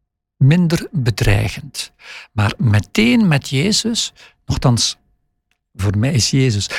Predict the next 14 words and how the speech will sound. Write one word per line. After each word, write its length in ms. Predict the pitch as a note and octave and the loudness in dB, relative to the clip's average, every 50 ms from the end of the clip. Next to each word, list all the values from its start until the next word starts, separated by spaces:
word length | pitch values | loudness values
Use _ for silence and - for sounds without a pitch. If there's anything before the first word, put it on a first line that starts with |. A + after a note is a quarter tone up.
| - - | -8 -4
veruit 880 | G#3+ C#3 A2 A2 A2 A#2 C#3 C3+ C#3 D3 F#3+ G#3+ G#3 - - - - - | -2 0 2 2 2 2 2 2 4 2 2 2 2 0 -2 -6 -6 -4
de 200 | A#3+ C3+ B2 A#2 | -2 0 0 0
belangrijkste 760 | G#2+ A#2+ C#3 F3 A3 A3 F#3 C#3+ A#2+ A2 G#2 - - - A#2+ - | 0 0 0 2 2 2 4 2 2 0 -2 -4 -4 -4 -4 0
en 120 | - B2+ | 0 2
diegene 460 | A2+ A2+ A2 G2+ - C#3 C3+ B2 A#2 | 2 2 0 0 0 0 2 2 2
waarover 360 | A2 A2 A2 A#2 A2 G2+ A2 | 2 2 2 2 2 0 0
ik 120 | G#2 - - | 0 0 -2
het 140 | - - - | -4 -2 0
liefste 560 | C#3 G#3 A#3 - - - - - - - - _ _ _ _ _ | 2 2 2 2 0 -4 -2 -4 -4 -4 -6 _ _ _ _ _
praat. 500 | - - - - G3 A#3 A#3 - - - _ _ _ _ _ _ _ _ _ _ _ _ _ _ _ _ _ _ _ _ _ _ _ | -6 -2 -2 0 0 0 -2 -4 -8 -10 _ _ _ _ _ _ _ _ _ _ _ _ _ _ _ _ _ _ _ _ _ _ _
Maar 240 | - G2+ G2 G2+ - - | 2 2 2 2 0 -4
stapje 600 | - - - - - F3 E3+ - - E3+ D#3 - A#3 | -8 -8 -8 -4 -4 -4 -4 -2 -2 -2 -2 -2 0
bij 220 | B2+ G#2+ G2+ F#2+ | 0 0 0 0
stapje 580 | - - - E3 F3+ - - - D3 E3 F#3+ | 0 -2 -2 -4 -4 -4 -6 -8 -6 -6 -6